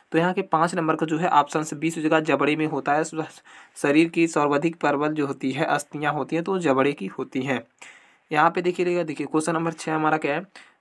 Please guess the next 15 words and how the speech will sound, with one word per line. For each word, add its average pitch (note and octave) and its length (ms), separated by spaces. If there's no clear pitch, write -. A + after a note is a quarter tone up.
मानव D#3+ 260
शरीर F3 300
की F#3+ 140
सबसे F3+ 340
छोटी E3 340
हड्डी D3+ 320
है D#3 180
बताइए, D3+ 160
मानव D3 300
शरीर D3+ 300
की D#3+ 160
सबसे E3 320
छोटी D#3 360
हड्डी D3+ 240
है D3+ 180